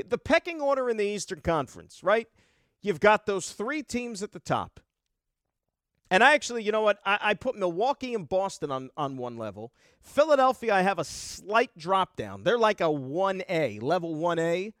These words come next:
And then you have Cleveland, then you have the Knicks, and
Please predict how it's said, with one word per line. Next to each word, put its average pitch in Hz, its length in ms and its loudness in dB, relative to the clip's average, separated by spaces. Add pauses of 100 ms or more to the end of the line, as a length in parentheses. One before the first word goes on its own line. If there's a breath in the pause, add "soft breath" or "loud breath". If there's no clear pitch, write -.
(880)
And 214 160 10
then 285 180 8
you 277 80 4
have 226 300 4
Cleveland, 202 680 -2
then 196 160 2
you 196 80 0
have 185 280 2
the 180 100 -2
Knicks, 165 480 -2
and 139 380 -4